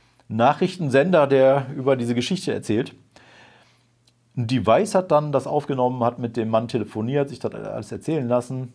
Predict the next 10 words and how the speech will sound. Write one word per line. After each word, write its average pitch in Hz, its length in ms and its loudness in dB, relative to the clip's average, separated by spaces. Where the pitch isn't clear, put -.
ähm, 113 960 -10
und 98 160 -10
wirklich 117 460 -4
ausgiebigst 143 760 -2
und 110 80 -4
ausführlichst 131 680 -2
da 117 200 4
den 113 160 0
Hintergrund 120 580 -4
beleuchtet. 131 760 2